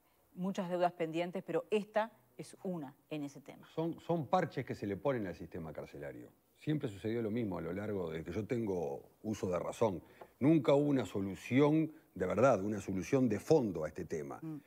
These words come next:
Speaker 2: Eh, en primer lugar, antiguamente recuerdo las latas del penal de Libertad cuando se crearon porque esta-, había hacinamiento y después cerraban la puerta de noche y pasaba cualquier cosa, las tuvieron que liquidar.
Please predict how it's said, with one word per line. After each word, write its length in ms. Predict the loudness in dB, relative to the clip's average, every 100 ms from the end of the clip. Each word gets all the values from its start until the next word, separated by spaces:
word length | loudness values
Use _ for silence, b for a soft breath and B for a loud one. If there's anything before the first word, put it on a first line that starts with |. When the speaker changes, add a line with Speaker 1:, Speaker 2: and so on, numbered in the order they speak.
| b
Speaker 2:
Eh, 300 | -4 -2 -2 -2
en 160 | 0
primer 260 | 2 4 4
lugar, 420 | 4 2 0 -8
antiguamente 480 | -8 0 2 2 2
recuerdo 340 | 2 2 2 2
las 260 | 0 0
latas 240 | 0 0 -2
del 120 | -4
penal 220 | -4 -2
de 80 | -2
Libertad 360 | -2 -4 -2 -2
cuando 160 | -2
se 100 | -6
crearon 240 | 0 0 2
porque 260 | -2 -4 -6
esta-, 300 | -2 2 4
había 180 | 4 2
hacinamiento 580 | 0 2 6 8 8
y 40 | 4
después 280 | 4 2 4
cerraban 320 | 6 6 6
la 80 | 4
puerta 240 | 0 2
de 80 | 0
noche 200 | 2 2
y 20 |
pasaba 260 | 2 4 4
cualquier 240 | 2 0
cosa, 160 | 0 0
las 120 | 0
tuvieron 320 | 0 0 0
que 100 | -2
liquidar. 540 | -4 -2 4 6 4